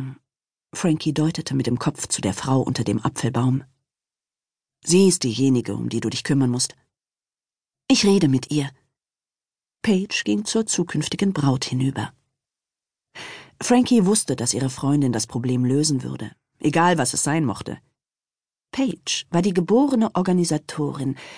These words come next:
und hatte die Gabe, in jedem Moment genau das Richtige zu sagen. Und sie hatte noch ein anderes Talent, das für Events wie dieses hier unverzichtbar war. Sie glaubte an Happy Ends.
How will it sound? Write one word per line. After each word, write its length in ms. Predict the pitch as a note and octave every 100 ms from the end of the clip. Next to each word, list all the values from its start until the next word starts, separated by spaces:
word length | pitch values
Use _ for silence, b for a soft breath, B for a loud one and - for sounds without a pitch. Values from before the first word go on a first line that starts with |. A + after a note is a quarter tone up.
| B
und 160 | - F#3+
hatte 200 | A3 B3
die 120 | F3+
Gabe, 280 | D#3 F3+ G3
in 100 | F3
jedem 400 | D3+ A3 B3+ A#3+
Moment 720 | A#3 G3+ D#3+ B2+ - - - _ _
genau 300 | - D#3 E3
das 260 | G3 A3 -
Richtige 340 | A#3 - -
zu 140 | - C#3
sagen. 380 | D3 C#3+ C#3 - _ _ _ _ _ _ -
Und 260 | F3+ - B B B _
sie 160 | D#3+ F3+
hatte 160 | D#3
noch 120 | B2+ A#2+
ein 160 | A#2
anderes 480 | G#3 G#3+ B2+ A2 -
Talent, 580 | A#2+ A#2 A2 F2 - -
das 160 | - -
für 120 | B2
Events 440 | - C#3 D3 - B2
wie 80 |
dieses 300 | C3 D3 B2
hier 220 | - A#2 -
unverzichtbar 800 | A3+ G3 - - G#3 G3 - G2+
war. 200 | F#2 - - _ _ _ _ _ _ _ _ _
Sie 180 | A3 C#4+
glaubte 400 | E3 C3+ A2+ D3
an 140 | B2
Happy 320 | B2+ C#3+ A2 -
Ends. 480 | - D#3+ - -